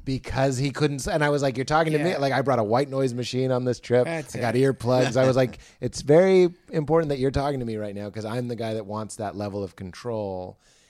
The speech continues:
Speaker 1: And Ram Dass is a similar story where he was getting miserable 'cause he's an achiever like me, and they're asking him koans and they want him to give the correct answer. "How do you see Buddha nature in a, the sound of a cricket?"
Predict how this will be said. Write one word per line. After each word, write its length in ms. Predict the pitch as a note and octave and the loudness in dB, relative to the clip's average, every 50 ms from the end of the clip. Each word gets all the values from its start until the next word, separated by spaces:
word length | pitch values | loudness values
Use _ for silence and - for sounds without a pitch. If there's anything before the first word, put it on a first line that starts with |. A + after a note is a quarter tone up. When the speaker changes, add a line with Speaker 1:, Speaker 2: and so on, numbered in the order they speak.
| _ _ - | _ _ -8
Speaker 1:
And 80 | D3 | -4
Ram 180 | F3 G3+ A3+ B3+ | -4 -2 -2 -4
Dass 180 | D4 G3+ - E3 | -6 -8 -8 -8
is 100 | C3+ A#2 | -8 -8
a 60 | G#2 | -8
similar 340 | - - A2+ G#2 F#2+ G2 F#2 | -6 -6 -6 -6 -6 -6 -8
story 540 | - - - G2 F2 E2+ E2+ F2 F2+ - - _ _ _ _ | -10 -10 -10 -8 -8 -8 -8 -10 -10 -12 -16 _ _ _ _
where 120 | G2 A#2 A2 | -10 -8 -6
he 140 | G#2 A2+ | -6 -4
was 140 | A#2 A2+ G2 | -6 -6 -4
getting 260 | F#2+ A#2 A2 G#2 G#2 | -4 -4 -4 -2 -4
miserable 460 | G2 G#2 G2+ G2 G2+ G2+ F#2 G2 F#2+ - | -4 -4 -4 -6 -8 -10 -10 -10 -12 -10
'cause 160 | - G#2+ - | -10 -12 -10
he's 200 | - A#2 A2+ G#2 | -10 -10 -10 -8
an 100 | A#2 A#2 | -10 -10
achiever 480 | A2 - - - E3+ F3 D#3 B2+ A2+ G#2 | -12 -12 -10 -8 -6 -6 -4 -4 -4 -2
like 200 | G2+ G2+ G2 - | -4 -4 -6 -6
me, 320 | C#3 D3+ D3 B2+ A#2 G2+ - - - - _ _ - | -8 -6 -4 -4 -6 -6 -8 -14 -20 -20 _ _ -14
and 160 | G#2 G2+ G#2 | -10 -8 -8
they're 140 | G#2+ G#2 G#2+ | -6 -6 -6
asking 320 | A2+ A2 G2+ - - A2 | -6 -8 -8 -10 -10 -10
him 160 | G#2 G#2 G2 | -10 -10 -10
koans 540 | - - C3+ C3+ C3 B2 A#2+ A2+ A2 G#2 F#2+ | -6 -6 -4 -2 -2 -4 -4 -6 -8 -10 -10
and 100 | G2+ G2+ | -10 -10
they 80 | G#2 G2+ | -8 -8
want 220 | G2+ G2+ G#2 G#2 | -6 -8 -8 -8
him 60 | G2+ | -10
to 80 | G2 G2 | -10 -10
give 160 | G2 G#2 G2 | -10 -8 -8
the 60 | A2 | -8
correct 360 | - - A#2 A2+ G#2+ - - | -8 -6 -6 -6 -6 -6 -6
answer. 480 | B2 B2+ C3 A#2+ - - G#2 G2+ F#2 - - - - - - - | -8 -6 -6 -8 -10 -8 -8 -8 -8 -10 -12 -18 -20 -20 -12 -6
"How 140 | - G#2+ G#2+ | -4 -4 -2
do 60 | A2 | -2
you 80 | G#2+ G2+ | -4 -6
see 160 | - - G#2+ | -6 -8 -8
Buddha 260 | F#2+ G2+ G#2+ G#2+ G#2+ | -6 -6 -4 -4 -4
nature 440 | G#2 G#2+ A2 G#2+ - - G#2+ G#2+ G#2+ | -4 -4 -4 -6 -6 -8 -8 -6 -6
in 100 | A2 G#2+ | -4 -4
a, 120 | A2 A2+ | -6 -6
the 200 | G#2+ - G#2 G#2 | -8 -10 -12 -10
sound 240 | - - A2+ A2 G#2+ | -8 -6 -4 -4 -4
of 100 | G#2+ G2+ | -4 -6
a 60 | A2 | -6
cricket?" 400 | - - C#3 C#3 - B2+ G#2+ F#2+ | -6 -6 -8 -6 -6 -6 -8 -8